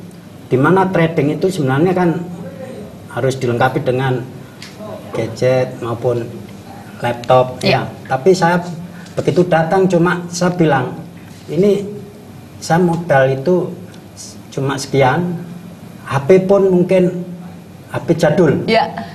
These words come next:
Speaker 1: Ya, begitu saya bilang gitu, pihak owner, "Nggak masalah, nanti sambil berjalan,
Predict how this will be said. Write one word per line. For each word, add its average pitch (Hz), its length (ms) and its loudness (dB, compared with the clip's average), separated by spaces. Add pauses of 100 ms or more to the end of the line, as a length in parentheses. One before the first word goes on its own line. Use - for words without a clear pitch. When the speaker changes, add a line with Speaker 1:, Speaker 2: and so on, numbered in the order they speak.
(120)
Speaker 1:
Ya, 120 340 -2
begitu 151 320 0
saya 160 480 2 (380)
bilang 143 260 2
gitu, 165 480 4 (1040)
pihak 131 240 0
owner, 160 320 4 (320)
"Nggak 131 160 0
masalah, 147 400 4
nanti 151 460 0 (880)
sambil 131 640 4
berjalan, 143 640 2